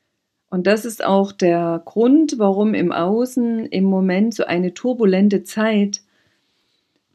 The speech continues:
vorherrscht, weil diese Turbulenz, diese Unsortiertheit mit allen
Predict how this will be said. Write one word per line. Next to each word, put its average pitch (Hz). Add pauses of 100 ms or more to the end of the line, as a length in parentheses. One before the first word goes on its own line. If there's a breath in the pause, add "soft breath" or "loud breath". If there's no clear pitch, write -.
vorherrscht, 233
weil 202 (100)
diese 196
Turbulenz, 214 (320)
diese 180 (120)
Unsortiertheit 208 (920)
mit 190
allen 220